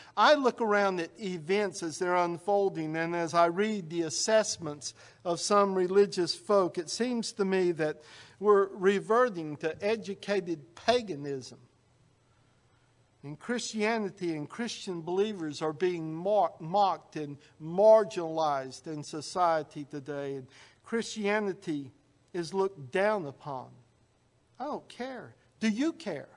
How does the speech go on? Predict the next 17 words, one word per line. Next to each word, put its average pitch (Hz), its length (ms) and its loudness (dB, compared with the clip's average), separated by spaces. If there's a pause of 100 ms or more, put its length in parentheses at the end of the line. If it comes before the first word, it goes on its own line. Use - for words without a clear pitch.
(3000)
Who 285 120 -2
knows 214 400 0
what 160 240 -2
difficulties 165 920 -2
and 143 260 -8
opposition 170 880 -2
may 160 140 -4
yet 190 560 -2
assault 170 720 -6 (140)
the 156 120 -10
church - 720 -10 (680)
of 160 200 -2
Jesus 160 480 -6
Christ 139 540 -6 (340)
because 160 440 -2
the 151 140 -4
darkness 143 800 -2